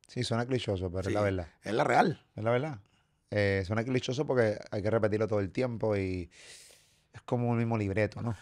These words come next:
Speaker 2: No, yo me iba a quitar, Molu. Yo, yo, yo antes de, de, de que se me diera, yo me iba para Panamá de nuevo. No a quitar de la música,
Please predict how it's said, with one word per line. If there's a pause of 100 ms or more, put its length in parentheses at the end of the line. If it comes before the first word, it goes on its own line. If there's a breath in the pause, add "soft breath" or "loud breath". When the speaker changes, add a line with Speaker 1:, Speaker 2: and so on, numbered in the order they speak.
(140)
Speaker 2:
No,
yo
me
iba
a
quitar,
Molu.
Yo,
yo,
yo
antes
de,
de,
de
que
se
me
diera,
yo
me
iba
para
Panamá
de
nuevo.
No
a
quitar
de
la
música,